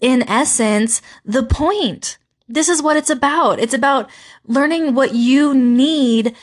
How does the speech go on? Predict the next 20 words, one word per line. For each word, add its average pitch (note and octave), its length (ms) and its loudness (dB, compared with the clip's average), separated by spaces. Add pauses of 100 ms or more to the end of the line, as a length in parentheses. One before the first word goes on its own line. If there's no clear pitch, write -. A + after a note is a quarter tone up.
(120)
from B3+ 400 -2
your A3+ 240 4
work, G3 560 0
how B3+ 180 0
to C4 60 2
manage B3 340 0
your A3+ 300 0
own B3+ 320 2
schedule, G#3+ 720 0
and G#3 280 -2 (540)
really A#3 640 0
find A#3+ 260 -2
yourself C4+ 360 0
in A#3 80 2
positions A3 440 0
where G#3 120 0
you G3+ 80 0
get G3 160 -2
to G#3+ 80 -4
be A3 360 0